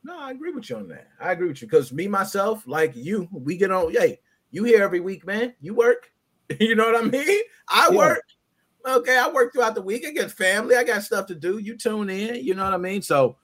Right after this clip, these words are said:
Speaker 1: no, I, I totally get you on that, man. And, uh, so my man John Pond said, "They are really good with their warranty, though. No other company will warranty a game system after you open it and do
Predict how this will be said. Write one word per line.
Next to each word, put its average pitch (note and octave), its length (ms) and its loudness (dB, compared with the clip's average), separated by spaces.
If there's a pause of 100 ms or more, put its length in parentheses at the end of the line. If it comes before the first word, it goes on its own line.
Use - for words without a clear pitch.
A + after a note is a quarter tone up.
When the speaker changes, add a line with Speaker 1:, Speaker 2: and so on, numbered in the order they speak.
(680)
Speaker 1:
no, - 100 -4
I, E3 600 4
I F3 40 4
totally A#3+ 440 4
get C4 280 -4
you B2 160 -6
on B2 140 -4
that, E3 300 -2
man. G2 220 -8
And, A2 180 -6
uh, F#2+ 220 -10 (300)
so F#3+ 180 2
my C#3 120 0
man E3 220 0
John F#3+ 280 4
Pond E3 200 -2
said, B2+ 140 -8
"They D#3+ 120 0
are F3+ 140 4
really G#3 300 -4
good F3 260 2
with D#3 200 -6
their C#3 180 -2
warranty, D#3 500 -6
though. C3 260 2
No C3+ 240 -2
other E3 200 -4
company C3+ 340 -6
will A2 200 -6
warranty D3+ 500 -8
a A2+ 140 -8
game A#2+ 360 -8
system A#2 460 -12
after C3+ 340 -14
you C#3 260 -6
open B2 400 -6
it - 140 -20 (460)
and C3+ 560 -4 (220)
do G#2 500 -6